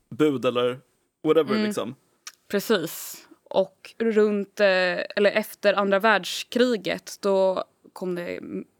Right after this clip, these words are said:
Speaker 2: en hel del liksom flyktingar och arbetskraftsinvandring typ. Och då var det verkligen att man så här hänvisade till, eh, städning och liksom lokalvård och sånt.
Speaker 1: Mm.
Speaker 2: Och, eh,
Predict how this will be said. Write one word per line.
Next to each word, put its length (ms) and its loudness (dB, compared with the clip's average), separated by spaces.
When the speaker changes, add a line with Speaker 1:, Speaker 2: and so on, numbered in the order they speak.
Speaker 2:
en 140 -2
hel 240 -4
del 260 0
liksom 420 -8
flyktingar 600 -2
och 140 -2
arbetskraftsinvandring 960 -4
typ. 260 -14
Och 80 -12
då 200 0
var 120 -4
det 60 -2
verkligen 280 -4
att 80 -12
man 180 -4
så 100 -10
här 200 -8
hänvisade 960 -4
till, 360 -6
eh, 260 -8
städning 760 -4
och 120 -10
liksom 340 -14
lokalvård 580 -14
och 60 -20
sånt. 320 -20
Speaker 1:
Mm. 260 4
Speaker 2:
Och, 520 -4
eh, 260 0